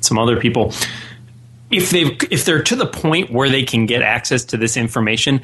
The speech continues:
they have access to a lot of your other information at that point. If they have your phone,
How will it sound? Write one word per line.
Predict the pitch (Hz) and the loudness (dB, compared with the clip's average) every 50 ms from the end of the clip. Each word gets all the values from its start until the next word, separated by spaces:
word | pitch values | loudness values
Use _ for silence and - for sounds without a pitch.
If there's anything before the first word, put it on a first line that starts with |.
| - - - _ | -4 -12 -12 _
they | - 135 139 | -2 0 2
have | 143 147 135 | 2 2 2
access | 135 127 123 - - 135 123 - | 2 2 2 2 0 0 -2 0
to | - 131 117 | 0 2 2
a | 113 | 2
lot | 110 107 107 110 113 117 117 117 117 | 2 2 2 2 4 4 4 2 2
of | 120 104 | 2 2
your | 107 104 104 | 2 2 2
other | 104 113 104 160 147 | 2 2 0 -2 -4
information | 110 104 - - 110 104 104 104 - - 110 | -4 -4 -4 -2 0 0 2 2 0 0 -2
at | 107 104 | -4 -2
that | 113 107 110 - | -2 -2 -2 -4
point. | - 110 - - | -6 -8 -8 -8
If | - - | -6 -4
they | - 110 | -2 0
have | - 131 131 135 131 | 0 2 2 2 2
your | 131 127 113 | 2 2 0
phone, | - - - 147 143 143 143 143 143 135 | 0 0 0 2 2 4 4 2 2 0